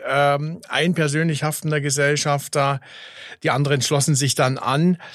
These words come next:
äh, war im Streit mit seinem Wohnsitzfinanzamt, äh, über die Art der Einkünfte, die er aus seiner per-, aus seiner Komplementärstellung bezog, äh, bei der K G A A.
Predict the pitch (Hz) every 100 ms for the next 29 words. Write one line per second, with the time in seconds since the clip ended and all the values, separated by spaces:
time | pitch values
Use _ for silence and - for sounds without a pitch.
0 | - - - - _ 151 147 151 147 151
1 | 165 185 151 131 143 135 175 180 151 156
2 | 151 147 131 143 190 190 175 - 175 160
3 | 156 170 170 143 156 165 156 160 151 151
4 | 170 170 156 147 147 151 160 123 135 147
5 | - - 135 117 143 123 151 135 - 147
6 | 135 131 147 131 135 135 107 - 143 139
7 | - - 139 139 143 131 - - 143 135
8 | 131 127 - 147 143 135 - 135 139 131
9 | 120 135 139 135 123 117 120 - 131 120
10 | 113 - 135 131 120 127 120 - 123 123
11 | 135 127 120 117 127 165